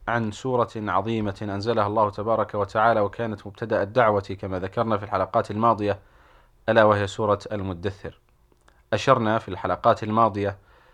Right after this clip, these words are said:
إلى قول الله تبارك وتعالى: "يا أيها المدثر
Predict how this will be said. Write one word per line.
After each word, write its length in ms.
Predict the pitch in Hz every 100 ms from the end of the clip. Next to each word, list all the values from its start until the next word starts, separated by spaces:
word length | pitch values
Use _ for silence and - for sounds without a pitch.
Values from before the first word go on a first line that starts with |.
| _ _ _
إلى 340 | 110 107 107 98
قول 180 | 113 110
الله 280 | 104 110 104
تبارك 500 | 101 104 107 101 -
وتعالى: 600 | 95 95 104 104 110 104
"يا 160 | 98
أيها 280 | - 110 101
المدثر 720 | 101 98 90 107 104 - 104